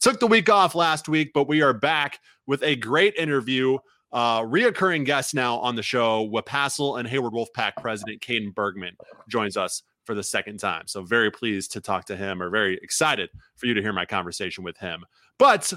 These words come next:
for now, as always, let's welcome in Chief Good Vibes Officer. I don't know. I feel like we've added a, a few different titles over the time you've been with us, Ethan, but that's always the one that comes to mind.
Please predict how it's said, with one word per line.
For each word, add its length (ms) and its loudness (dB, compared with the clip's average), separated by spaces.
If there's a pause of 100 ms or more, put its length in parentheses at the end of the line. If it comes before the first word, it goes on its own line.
(100)
for 220 2
now, 520 2
as 180 2
always, 380 4
let's 140 -2
welcome 320 4
in 220 2 (220)
Chief 340 2
Good 220 4
Vibes 400 2
Officer. 720 2 (220)
I 120 2
don't 100 2
know. 100 4
I 60 2
feel 140 -2
like 140 2
we've 140 -4
added 260 0
a, 360 0
a 40 -4
few 220 -6
different 280 -4
titles 640 -4 (220)
over 180 -2
the 80 -2
time 240 -2
you've 80 -6
been 160 -4
with 160 -6
us, 160 -6
Ethan, 340 -2
but 120 -6 (280)
that's 140 -2
always 220 6
the 80 2
one 100 2
that 120 -4
comes 180 -8
to 80 -10
mind. 280 -2